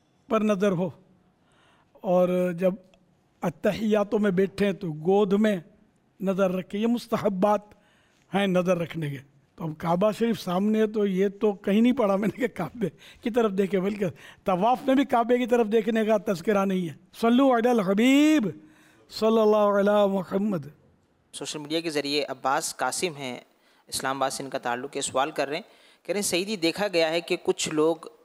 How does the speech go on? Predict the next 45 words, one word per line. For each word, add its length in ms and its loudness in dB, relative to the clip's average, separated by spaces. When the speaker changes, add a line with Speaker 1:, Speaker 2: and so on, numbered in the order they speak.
Speaker 2:
جو 120 -8
کسی 360 -4
دکان 420 -4
وغیرہ 300 0
پر 240 -2
بطور 300 -2
ملازم 440 -4
کام 300 -4
کر 200 -2
رہے 120 2
ہوتے 300 -2
ہیں، 180 -4
جب 180 -2
کوئی 240 2
گاہک 300 -2
ان 140 -8
کے 120 -2
پاس 400 -2
آتا 360 -2
ہے 200 -2
جسے 240 -2
وہ 200 0
جانتے 420 -2
ہیں 140 -4
یا 200 0
دوستی 360 0
ہوتی 300 -2
ہے، 100 -4
تو 160 -6
اس 220 -6
گاہک 360 -2
کو 200 2
سامان 480 -4
کے 100 -4
ساتھ 400 -4
اپنی 240 -8
طرف 260 -4
سے 140 -6
کچھ 200 -6
اضافی 440 -2
چیزیں 280 -2
دے 200 0
رہے 140 2
ہوتے 300 -4
ہیں 120 -12